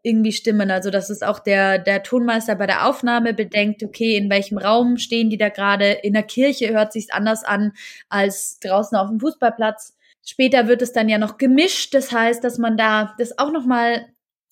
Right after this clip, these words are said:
einstellen kann, Filter drüber legt und wie auch immer. Also da kommt schon, kommt schon viel zusammen. Und das finde ich auch so das Tolle daran, dass es sich aus vielen kleinen Einzelteilen so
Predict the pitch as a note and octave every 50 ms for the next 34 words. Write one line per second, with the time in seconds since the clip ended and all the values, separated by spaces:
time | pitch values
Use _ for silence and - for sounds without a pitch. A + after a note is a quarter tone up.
0 | _ _ - A3+ A3 A3 A3 - - A#3 A3+ A3 A3 G3+ - A3 G#3+ G#3+ G#3 -
1 | A#3 A3 G#3 G#3+ G#3 G#3 A3 G#3 G#3 G3+ G3+ G3 G3+ G3 G3 G#3 G3+ F#3 G#3 G#3
2 | F#3 G3+ - - - B3 B3 A3 G3+ - G3+ F#3+ G3+ G#3 G3+ G3+ - - - -
3 | - - - - _ - G#3 G3+ G3+ - A#3+ B3 B3+ B3 - A3+ G#3+ A3 G#3+ G#3
4 | - - - A3+ A3+ A#3 A3+ A#3+ G#3+ G3+ - A3 G#3 - - G3 F3+ G#3+ A3+ B3
5 | A3 F#3 D#3 D#3+ - _ _ _ _ - A3+ G#3 G3+ A#3+ A#3 A#3 - A#3+ A3 A3+
6 | A#3 G#3+ G#3+ G#3+ - G#3+ F#3+ G3 F#3+ - - - A#3 B3 C4 B3 A3+ A3 G#3 G#3+
7 | G#3+ G#3+ G#3 G#3 - G#3+ - - A3 G#3 G#3+ F#3+ F#3+ - - - C4 B3+ B3 A#3+
8 | A#3+ - A3+ A3 A3 G#3+ - - G#3 A3 A#3+ B3 B3 B3+ A#3+ A#3 - A3+ G#3+ G3+
9 | G3+ G3+ G3+ G3 F#3+ G3 F#3+ F#3 F#3 F#3